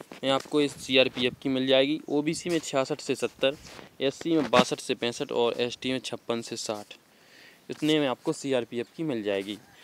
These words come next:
आगे बात करते हैं एसएसबी। अब ये काफ़ी rank वाली नौकरियाँ आ गई हैं बड़ी बड़ी। अब बात करते हैं एसएसबी। यदि general में आपके अस्सी से चौरासी number के बीच बन रहे हैं, तो आपको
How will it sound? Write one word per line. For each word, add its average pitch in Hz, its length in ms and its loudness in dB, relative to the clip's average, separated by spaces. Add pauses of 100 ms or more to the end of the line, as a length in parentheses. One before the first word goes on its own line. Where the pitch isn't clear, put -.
(280)
आगे 156 220 6
बात 175 200 6
करते 156 260 2
हैं 175 120 0
एसएसबी। 120 540 -2
अब 143 120 4
ये 180 240 8 (720)
काफ़ी 131 340 0
rank 135 240 0
वाली 135 220 4
नौकरियाँ 123 420 -2
आ 117 40 -2
गई 117 140 -2
हैं 123 140 -6
बड़ी 113 200 0
बड़ी। 117 200 -4 (680)
अब 127 60 -6
बात 160 200 10
करते 190 240 2
हैं 190 80 6
एसएसबी। 170 340 0
यदि 185 180 4
general 151 400 4
में 185 140 4
आपके 175 260 4
अस्सी - 380 2
से 165 140 -2
चौरासी 143 500 6
number 135 260 0
के 120 160 -4
बीच 127 240 -4
बन 117 140 2
रहे 107 160 -2
हैं, 107 220 -6 (500)
तो 156 80 6
आपको 160 320 6